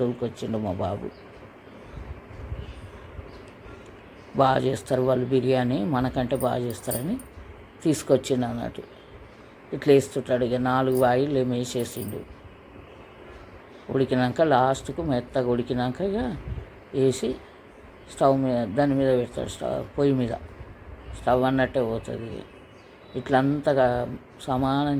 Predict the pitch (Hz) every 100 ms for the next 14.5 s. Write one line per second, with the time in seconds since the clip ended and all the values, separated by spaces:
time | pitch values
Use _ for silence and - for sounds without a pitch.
0 | 117 117 - 117 113 113 - - - -
1 | - - - - - - - - - -
2 | - - - - - - - - - -
3 | - - - - - - - - - -
4 | - - - - 120 - 131 127 143 131
5 | 123 120 123 110 - 104 113 117 175 -
6 | - - - - - - - - - -
7 | - - - - - 139 123 123 123 120
8 | 113 120 120 139 123 - 123 107 123 120
9 | 131 240 - - - - - - 113 117
10 | - 131 120 123 120 117 127 113 107 82
11 | 143 - - - - - - - - -
12 | - - - - - - - - - 131
13 | 127 127 131 127 123 135 135 151 139 135
14 | 135 135 - 143